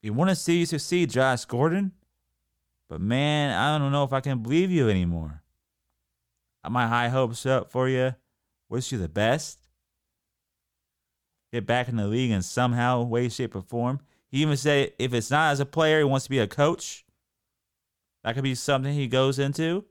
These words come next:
if his playing days aren't in fact done. I'd like to see that happen. But man, second chances, man. <laughs> You've gotten a lot more than second chances.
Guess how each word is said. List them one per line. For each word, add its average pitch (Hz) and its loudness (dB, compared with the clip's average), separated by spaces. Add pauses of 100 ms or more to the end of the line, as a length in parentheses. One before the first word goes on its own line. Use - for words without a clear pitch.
(600)
if 107 -8
his 107 -2
playing 123 -2
days 120 -2 (220)
aren't 120 2
in 117 0
fact 107 -2
done. 107 2 (1500)
I'd 104 -4
like 110 0
to 104 -8
see 113 -6
that 113 0
happen. 151 -2 (800)
But 76 -14
man, 117 -2 (560)
second 113 -6
chances, 139 -4
man. 85 -10 (720)
<laughs> 151 0 (520)
You've 120 -2
gotten 120 4
a 107 4
lot 127 4
more 143 2
than 143 0
second 131 -2 (680)
chances. 82 -6